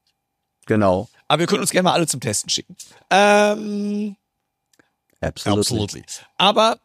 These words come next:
Speaker 2: also das sind meine, zu-, waren jetzt zwar jetzt vierzehn Zoll, aber meistens die fünfzehn Zoll Hi-Hats.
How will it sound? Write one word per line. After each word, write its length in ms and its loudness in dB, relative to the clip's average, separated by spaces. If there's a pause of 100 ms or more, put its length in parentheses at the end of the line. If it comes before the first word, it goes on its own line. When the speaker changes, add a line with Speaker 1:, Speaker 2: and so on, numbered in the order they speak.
(140)
Speaker 2:
also 160 0
das 100 -2
sind 100 -4
meine, 220 0
zu-, 160 -8 (100)
waren 220 0
jetzt 100 -4
zwar 140 2
jetzt 180 -2
vierzehn 300 -4
Zoll, 160 0
aber 120 2
meistens 280 0
die 60 -4
fünfzehn 400 -4
Zoll 260 -4
Hi-Hats. 480 -4